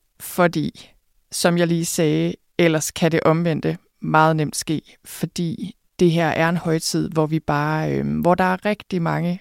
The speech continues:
arrangementer, rigtig mange ekstra ting, der skal gøres.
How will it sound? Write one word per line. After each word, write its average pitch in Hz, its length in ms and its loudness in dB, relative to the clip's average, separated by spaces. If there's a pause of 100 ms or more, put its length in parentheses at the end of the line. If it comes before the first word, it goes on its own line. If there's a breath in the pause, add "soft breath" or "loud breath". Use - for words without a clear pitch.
(140)
arrangementer, 170 760 0
rigtig 175 300 -4
mange 156 320 -2
ekstra - 320 -6
ting, - 340 -6
der - 80 -10
skal - 220 -10
gøres. 180 580 -2